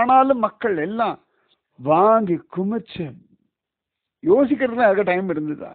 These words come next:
இல்லவே இல்லையே. அந்த மாதிரி தான் இது.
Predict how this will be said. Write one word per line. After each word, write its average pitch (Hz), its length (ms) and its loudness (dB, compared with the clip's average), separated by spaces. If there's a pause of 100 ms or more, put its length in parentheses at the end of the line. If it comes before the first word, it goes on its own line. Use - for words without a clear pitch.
இல்லவே 240 280 -4
இல்லையே. 214 300 -6 (3250)
அந்த 123 220 -2
மாதிரி 117 340 -4
தான் 120 200 -8
இது. 110 180 -14